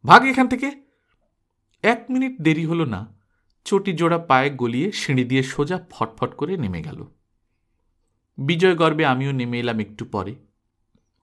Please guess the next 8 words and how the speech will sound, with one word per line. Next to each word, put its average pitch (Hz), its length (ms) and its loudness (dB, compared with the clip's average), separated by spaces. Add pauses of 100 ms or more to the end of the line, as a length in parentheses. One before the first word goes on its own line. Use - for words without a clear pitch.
(160)
দর্শকেরা 220 440 0
বোধহয় 185 280 2
একটু 170 180 -4
নিরাশই 117 480 -2
হলো। 87 340 -10 (1300)
হাত 196 260 0
পঞ্চাশেক 196 460 -2
এসেছি, 160 480 -8